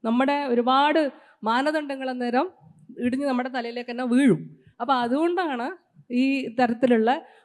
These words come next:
കുടുംബം എന്ന് പറയുന്നതിനകത്ത് മനുഷ്യര് ഇങ്ങനെ കെട്ടപ്പെട്ട് നിൽക്കുന്നത്. ആധുനികയായ ഒരു സ്ത്രീക്ക് പഴയ സ്ത്രീകളെ അപേക്ഷിച്ച് ഈ കാര്യത്തില്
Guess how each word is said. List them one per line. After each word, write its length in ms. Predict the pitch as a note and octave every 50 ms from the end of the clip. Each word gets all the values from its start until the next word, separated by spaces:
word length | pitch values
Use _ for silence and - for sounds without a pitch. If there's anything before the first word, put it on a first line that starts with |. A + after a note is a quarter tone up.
| _ -
കുടുംബം 380 | A#3+ A3 A3+ A3+ A#3+ B3 B3
എന്ന് 140 | A#3+ B3 B3
പറയുന്നതിനകത്ത് 1000 | B3 A#3+ A3 A3+ A#3 A#3 A3+ A#3 A3+ A#3 A#3+ A3+ A3 G#3 G#3+ A3 A3 - _ C4+
മനുഷ്യര് 520 | D4 C4+ A#3 A3 G#3+ G#3 - - A3+ G#3 C4
ഇങ്ങനെ 520 | E4 E4+ - - _ - A3+ A3+ A3+ A3+
കെട്ടപ്പെട്ട് 560 | A3+ A3 G3+ G3 - A3 G#3+ A3+ G#3+ A#3+ A3+
നിൽക്കുന്നത്. 440 | G#3+ G3+ G3+ G#3 - G#3+ G3+ F#3+ G#3
ആധുനികയായ 920 | C4 B3+ G#3+ G#3 G#3+ A3+ A3 - C#4+ D#4 E4 D#4+ C#4+ E4 E4 E4 E4 E4 D#4
ഒരു 80 | C#4 C#4+
സ്ത്രീക്ക് 640 | A#3+ - - G3+ F#3+ F3 E3+ _ G3+ A3+ D4+ F#4+ - _ _ _ _ _ _ _ _ _ _ _ _ _
പഴയ 400 | C#4 C4+ C#4 C#4 D4 D#4 E4+ F4
സ്ത്രീകളെ 460 | E4+ - D#4 C#4+ C#4+ C4+ C4+ C#4 C#4
അപേക്ഷിച്ച് 680 | C4+ A#3+ A3 A3+ A#3 A#3+ A3+ - - - B3+ D#4 F#4+ E4+ - _ _ _ _ _
ഈ 220 | B3 B3+ D4 E4+ F#4+
കാര്യത്തില് 680 | D#4+ F4 E4+ D4+ B3+ B3+ A#3+ - A#3+ A3 A#3 C#4+ F4+